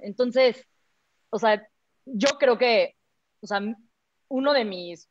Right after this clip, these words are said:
como moti-, como life mottos, ¿no? Como guías de mi vida,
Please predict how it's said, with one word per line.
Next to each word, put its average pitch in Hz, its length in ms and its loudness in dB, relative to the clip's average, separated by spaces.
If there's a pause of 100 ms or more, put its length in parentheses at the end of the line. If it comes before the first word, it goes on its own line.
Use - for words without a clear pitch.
como 160 240 -14
moti-, 180 420 -6
como 180 500 -4
life 208 320 0
mottos, 185 540 0
¿no? 175 220 -10
Como 156 420 -8
guías 185 500 0
de 185 100 2
mi 165 140 -6
vida, 175 420 0